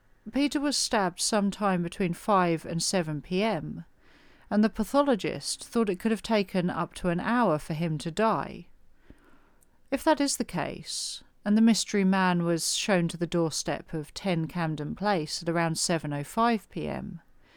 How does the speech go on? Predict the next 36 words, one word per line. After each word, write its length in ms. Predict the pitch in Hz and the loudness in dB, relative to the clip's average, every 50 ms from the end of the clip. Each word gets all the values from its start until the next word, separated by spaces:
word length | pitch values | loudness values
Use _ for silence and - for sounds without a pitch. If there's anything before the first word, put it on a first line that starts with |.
| - - _ _ _ _ _ _ _ _ _ _ - | -20 -20 _ _ _ _ _ _ _ _ _ _ -4
how 160 | - 285 302 | 0 2 2
was 280 | 294 302 302 285 - | 4 4 2 4 4
it 160 | 214 180 - - _ - | 0 0 -2 -6 _ -8
that 160 | 185 190 185 | -8 -6 -2
Peter 300 | - 208 202 190 - 170 | 0 0 0 0 -2 -4
was 120 | 175 170 | -4 -4
discovered 560 | - - 165 - - 190 165 147 151 156 - - | -2 -2 -2 -2 0 0 -2 -2 -2 -6 -4 0
dead 260 | 240 240 208 170 - | 2 2 2 2 0
at 100 | - 165 | -4 -4
seven 320 | - - 185 160 160 156 | -2 -2 -2 -2 -4 -6
forty 460 | 156 - - 262 240 196 - - 147 147 | -6 -2 0 0 0 0 -2 -6 -10 -8
by 160 | - 143 143 | -6 -8 -8
Tony? 640 | - - - 262 247 214 170 147 135 - - 156 - - - _ _ _ _ - - _ _ _ - - - - _ - - - _ _ - | -6 -2 0 2 2 2 2 0 -4 -6 -8 -12 -16 -20 -20 _ _ _ _ -20 -20 _ _ _ -20 -20 -20 -20 _ -20 -20 -20 _ _ 0
Unless 320 | 226 220 233 226 190 - | 4 4 4 4 4 2
the 100 | - 190 | -2 -4
pathologist 720 | 185 - 180 - 190 196 175 165 147 - 151 143 - - 175 - - 233 | -6 -6 -4 0 2 2 2 2 0 -2 -4 -6 -6 -8 -10 -12 -10 -8
was 240 | 170 160 151 147 | -6 -6 -4 0
wrong 360 | 180 226 240 226 170 151 147 147 | 2 4 6 6 4 2 0 -2
and 160 | 151 151 156 | -4 -2 -2
he 120 | 165 170 | -2 0
died 320 | - 175 160 156 151 147 - | 2 4 4 4 2 0 -4
much 240 | 147 - - - | -6 -8 -8 -6
quicker, 540 | - - 285 - - - - - - 160 - - _ - - - _ _ _ - _ _ _ - - - | -2 -2 -2 -2 -2 -8 -10 -10 -10 -14 -16 -20 _ -20 -20 -20 _ _ _ -20 _ _ _ -16 -4 2
or 440 | - 196 190 185 175 165 156 147 - - - | 6 8 8 8 8 8 6 2 -2 -10 -10
the 120 | 196 190 190 | -2 4 6
mystery 380 | 190 190 170 - - - 175 | 6 6 6 4 2 2 2
man 300 | 165 165 165 160 151 151 | 2 4 2 2 2 0
had 180 | 147 156 156 156 | 0 -2 -2 0
nothing 300 | 160 151 143 - 151 147 | -2 -2 -2 -4 -6 -6
to 80 | 156 | -4
do 260 | 151 - 170 160 156 147 | 0 2 2 2 2 0
with 140 | 147 151 | -2 -4
the 60 | - 156 | -4 -2
murder 420 | 156 156 151 147 135 151 143 147 | -2 -2 -2 -2 -2 -4 -6 -6
at 180 | 147 - - - | -6 -6 -2 0
all. 440 | 269 233 170 143 139 135 - 156 | 0 0 0 -2 -4 -6 -10 -14